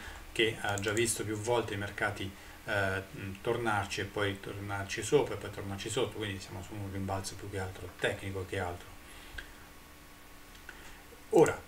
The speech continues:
ehm, andiamo a vedere cosa sta facendo anche l'S and P cinquecento e così almeno vediamo un attimino anche qui come si sta comportando. Stessa storia, vedete anche l'S and P cinquecento, eh, se probabilmente se andiamo a misurare anche qui, adesso non so se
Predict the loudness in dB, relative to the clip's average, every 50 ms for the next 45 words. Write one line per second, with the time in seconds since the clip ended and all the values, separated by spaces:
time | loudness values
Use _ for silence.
0 | -10 -2 2 4 6 8 8 6 6 4 2 2 4 6 8 8 10 10 8 8
1 | 8 6 4 4 4 4 4 4 6 6 6 6 4 0 -2 0 2 2 2 4
2 | 2 0 2 4 2 4 4 2 0 -2 0 2 2 4 6 6 6 6 6 4
3 | 8 8 8 8 8 2 -4 -2 -6 -4 -2 -2 -2 -2 -2 -2 -2 -4 -4 -4
4 | -4 -4 -4 -4 -4 -6 -8 -6 -6 -4 -4 -4 -4 -6 -8 -10 -12 -6 -4 -4
5 | -4 -4 -4 -6 -4 -2 -2 -2 -2 -4 -6 0 2 0 2 2 0 0 0 0
6 | -2 -2 -2 0 2 2 2 4 4 2 4 4 4 4 4 0 0 -2 -2 -4
7 | -6 -6 -6 -4 -4 -4 -6 -6 -4 -6 -6 -4 -4 -4 -2 -2 0 0 0 0
8 | 0 -2 -4 -6 -6 -6 -12 -12 -14 -14 -14 -12 -2 2 2 2 2 2 -2 -4
9 | -4 0 0 0 2 2 2 2 2 2 -2 -2 -2 -2 -2 -2 -2 -2 -2 -4
10 | -2 -2 0 0 0 0 0 0 -2 -4 -8 -4 -2 -2 -2 0 -2 -2 -2 -4
11 | -4 -4 -6 -6 -4 -4 -2 0 2 2 4 4 4 6 6 6 6